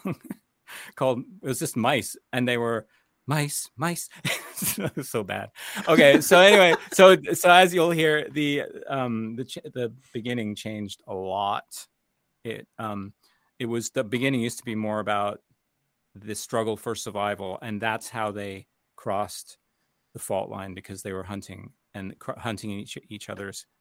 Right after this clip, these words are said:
um, territory. Though Stony, the main, main character, ends up being a vegan. <laughs> He's a herbivore,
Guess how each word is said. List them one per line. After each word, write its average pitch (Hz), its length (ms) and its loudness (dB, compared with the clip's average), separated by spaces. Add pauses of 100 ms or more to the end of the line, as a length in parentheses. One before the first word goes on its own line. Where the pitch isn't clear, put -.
(180)
um, 104 360 -16 (840)
territory. 104 480 -16 (320)
Though 151 200 2
Stony, 165 640 2
the 127 140 -6
main, 135 260 -4
main 139 220 -2
character, 123 720 -4
ends 120 200 -6
up 117 140 -10 (180)
being 107 460 -8
a 101 220 -12
vegan. 104 440 -12 (580)
<laughs> - 800 -14
He's 175 140 4
a 180 60 6
herbivore, 120 580 4